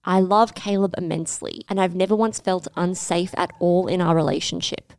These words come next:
We've been together for four years, and I have every intention of staying with him. A lot of these tendencies are not directed at me,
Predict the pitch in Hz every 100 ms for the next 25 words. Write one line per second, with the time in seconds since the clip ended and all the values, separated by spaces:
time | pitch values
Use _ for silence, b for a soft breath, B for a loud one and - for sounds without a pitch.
0 | _ 214 202 202 233 254 180 185 190 185
1 | - 180 196 170 143 147 - - 190 175
2 | 165 196 202 226 233 202 180 175 165 -
3 | 160 165 165 - - - - _ _ _
4 | _ _ _ 214 208 233 277 - 208 190
5 | 180 180 170 - 190 - - 170 175 156
6 | - 139 98